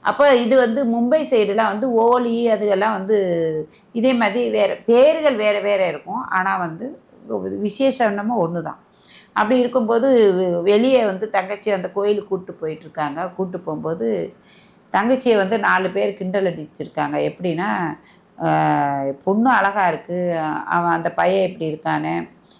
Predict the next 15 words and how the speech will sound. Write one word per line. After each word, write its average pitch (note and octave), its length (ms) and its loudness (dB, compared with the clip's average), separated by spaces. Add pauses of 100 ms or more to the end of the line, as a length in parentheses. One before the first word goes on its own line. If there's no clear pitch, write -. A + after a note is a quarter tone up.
இந்த F3+ 180 -8
பேர் G3 160 -2
ஜோடி F#3+ 280 2
பொருத்தம் F3 360 -2
இப்படி D#3+ 160 -4
இருக்குன்னு" D#3+ 280 -8
சொல்லிட்டு F3 260 -4
ஒரு F#3+ 120 0
மாதிரி F#3 300 0
அசிங்கமா G#3+ 840 -4
வக்கரமா G3+ 760 0
பேச G#3 300 0
வச்சிருக்காங்க. D#3 500 -4
அந்த C#3+ 280 -4
பேசுறதே A3 680 2